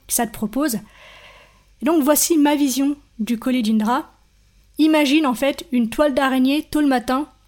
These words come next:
couverte de rosée. Dans chaque goutte de rosée se trouve le reflet de toutes les autres gouttes, et dans chaque goutte réfléchie, le reflet de toutes les autres gouttes réfléchies. Et ainsi de suite, infiniment. Eh bien c'est ça.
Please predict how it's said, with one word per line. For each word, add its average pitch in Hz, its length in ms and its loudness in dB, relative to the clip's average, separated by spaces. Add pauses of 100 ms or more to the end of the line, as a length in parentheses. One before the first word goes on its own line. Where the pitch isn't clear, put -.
(140)
couverte 277 440 -2
de 240 100 0
rosée. 226 400 -2 (1200)
Dans 247 160 0
chaque 302 320 0
goutte 302 240 2
de 277 80 0
rosée 262 480 0 (240)
se - 160 -2
trouve 320 560 -2
le 233 160 -2
reflet 277 420 0
de 233 140 -2
toutes 330 360 -6
les 277 120 0
autres 254 240 -4
gouttes, 226 400 -6 (380)
et 247 80 -4
dans 240 140 -2
chaque 277 360 0
goutte 285 240 -4
réfléchie, 254 640 -2 (300)
le 220 120 -2
reflet 254 440 -2
de 226 100 -2
toutes 254 360 -6
les 247 120 0
autres 240 240 -4
gouttes 240 240 -4
réfléchies. 240 560 -4 (580)
Et 254 80 0
ainsi 262 220 0
de 226 60 -2
suite, 226 300 -4 (380)
infiniment. 247 600 -2 (580)
Eh 254 60 0
bien 277 160 2
c'est 269 160 0
ça. - 360 -4